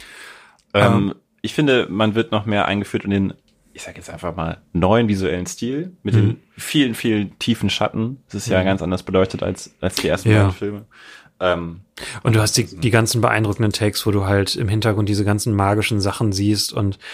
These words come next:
Speaker 2: also kein anderer Regisseur vor oder nach Cuarón hat diese Magie der Welt so gut eingefangen wie er, muss
Speaker 1: Ich wollte
Speaker 2: man schon
Speaker 1: gerade
Speaker 2: sagen.
Speaker 1: sagen, vielleicht wurde ja hier wirklich zum allerersten Mal, ähm,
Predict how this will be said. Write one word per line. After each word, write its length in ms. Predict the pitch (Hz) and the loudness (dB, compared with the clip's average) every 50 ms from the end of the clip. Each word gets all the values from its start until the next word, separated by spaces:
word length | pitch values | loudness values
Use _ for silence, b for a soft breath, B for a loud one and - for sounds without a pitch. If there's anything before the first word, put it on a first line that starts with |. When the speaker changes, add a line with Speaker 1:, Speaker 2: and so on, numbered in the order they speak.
| B B B | B B B
Speaker 2:
also 220 | - 113 104 110 - - | 0 0 0 0 -2 -4
kein 320 | - - - 135 135 139 | -6 0 2 2 2 2
anderer 320 | 107 113 123 127 117 113 | 0 -2 -2 -2 0 0
Regisseur 380 | 110 107 117 110 - - 117 110 | 0 0 0 0 2 2 2 2
vor 280 | - - - 113 113 120 | 0 -2 0 0 0 2
oder 180 | 113 110 107 | 2 0 2
nach 260 | 104 104 101 104 - | 2 0 0 -2 -2
Cuarón 320 | - - 120 107 110 110 107 | -2 0 0 2 2 0 -2
hat 100 | 101 - | -2 -4
diese 160 | 117 98 104 | -4 -4 -2
Magie 420 | 98 98 104 101 92 92 101 107 | -2 -2 -2 -2 -2 -4 -6 -4
der 200 | 101 110 101 92 | 0 0 0 0
Welt 200 | 98 101 98 90 | 0 0 -2 -2
so 160 | - - 107 98 | -2 -4 -4 -2
gut 160 | 104 113 - | -2 -4 -4
eingefangen 600 | - 104 101 101 101 - - - 98 95 95 90 | -4 -6 -4 -4 -6 -6 -8 -6 -6 -6 -4 -4
wie 100 | 107 113 | -6 -6
er, 200 | - 101 95 92 | -4 -4 -4 -2
muss 80 | 87 117 | -2 -2
Speaker 1:
Ich 100 | 104 95 | 0 2
wollte 140 | 117 120 117 | 2 4 4
Speaker 2:
man 60 | 113 | 4
schon 60 | 110 | 4
Speaker 1:
gerade 100 | 110 101 104 | 4 4 4
Speaker 2:
sagen. 40 | 98 110 120 127 113 | 4 4 4 4 2
Speaker 1:
sagen, 20 | 98 | 0
vielleicht 320 | - - 98 98 - - 101 - | 0 0 0 0 0 -4 -14 -16
wurde 440 | - 95 95 - - 98 101 98 104 | -14 -16 -16 -14 -10 -8 -6 -4 -4
ja 40 | 98 | -4
hier 240 | 101 101 107 95 104 | -4 -4 -6 -6 -6
wirklich 180 | 101 98 - | -10 -10 -10
zum 120 | - - - | -10 -10 -4
allerersten 520 | - 101 120 - 65 85 104 - - - 104 | 0 2 2 2 2 2 0 -2 -4 -2 0
Mal, 400 | 101 101 101 101 98 98 - - - | 2 2 2 2 2 0 -2 0 0
ähm, 520 | 92 95 92 92 90 90 87 87 92 - | 2 2 2 2 0 -2 -2 -4 -6 -8